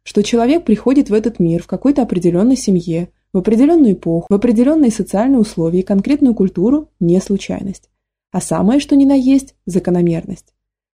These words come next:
Каждая душа перед очередным воплощением в этом мире подписывает с ним своеобразный договор. По этому договору человек должен внести в мир определённые изменения,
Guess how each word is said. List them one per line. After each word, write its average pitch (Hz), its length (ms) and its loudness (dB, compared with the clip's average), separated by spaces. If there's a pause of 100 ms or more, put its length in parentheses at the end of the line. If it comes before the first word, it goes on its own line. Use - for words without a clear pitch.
Каждая 294 340 2
душа 185 360 -2
перед 185 200 0
очередным 233 480 2
воплощением 185 680 0
в 226 40 0
этом 254 200 0
мире 269 240 4
подписывает 240 640 -2
с - 80 -6
ним 254 100 0
своеобразный 175 580 -4
договор. 175 460 -6 (520)
По 240 80 -2
этому 330 280 4
договору 175 420 0
человек 254 420 0
должен 226 280 2
внести 226 400 2
в 202 80 0
мир 180 320 2
определённые 180 640 0
изменения, 190 580 2